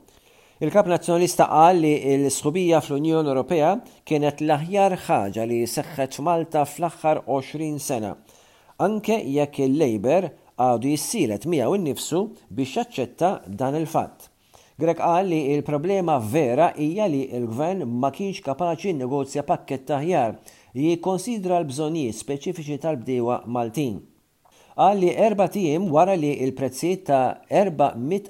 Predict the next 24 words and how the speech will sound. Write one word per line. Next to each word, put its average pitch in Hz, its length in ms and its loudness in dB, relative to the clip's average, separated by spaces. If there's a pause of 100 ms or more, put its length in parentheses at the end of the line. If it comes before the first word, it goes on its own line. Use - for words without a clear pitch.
item 107 560 -4
ta' 120 240 2
ikel 104 480 -4
kienu 139 460 -4 (100)
imraħsa 139 640 -2 (260)
bi 127 160 -4
ħmistax 127 480 -4
fil-mija, 135 460 -4 (600)
il-poplu 180 520 0 (100)
għadu 147 400 0
iħoss 151 540 -6
l-afsa 143 500 -2
ta' 143 220 0
l-inflazzjoni. 151 840 -4 (480)
Oġġetti 151 480 -4
tal-ikel 165 560 0
kienu 131 380 -2 (340)
imraħsa 135 720 0 (480)
bi 123 120 -2
ħmistax 135 460 -2
fil-mija 147 480 0
mill-ewwel 151 560 2
ta' 143 160 -2
Frar, 135 400 2